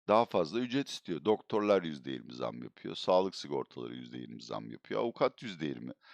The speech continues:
zam yapıyor. Çünkü kafalardaki enflasyon o. Ve yine bununla bağlantılı olarak tabii ki iç talep de faiz kararlarına yeteri kadar tepki vermiyor. Yani daralmıyor.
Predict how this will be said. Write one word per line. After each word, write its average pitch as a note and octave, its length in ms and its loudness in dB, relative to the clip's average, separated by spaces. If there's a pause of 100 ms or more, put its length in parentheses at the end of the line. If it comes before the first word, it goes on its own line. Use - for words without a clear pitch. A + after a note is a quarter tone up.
(260)
zam B1+ 300 -4
yapıyor. C2 280 -14
Çünkü - 200 -14
kafalardaki A2 680 2
enflasyon - 800 -4
o. E2+ 180 -2 (1700)
Ve A2 60 4
yine C#3+ 320 2
bununla A2+ 280 0
bağlantılı G#2 560 6
olarak G2 440 2 (540)
tabii A#2 240 2
ki G#2+ 240 -6
iç - 200 -2
talep D3 400 4
de D2 200 4 (580)
faiz F2 460 4
kararlarına D#2+ 600 6
yeteri D2+ 340 0
kadar C#2+ 280 0
tepki - 440 -8
vermiyor. C#2 360 0
Yani E2 300 -2
daralmıyor. G#2+ 600 8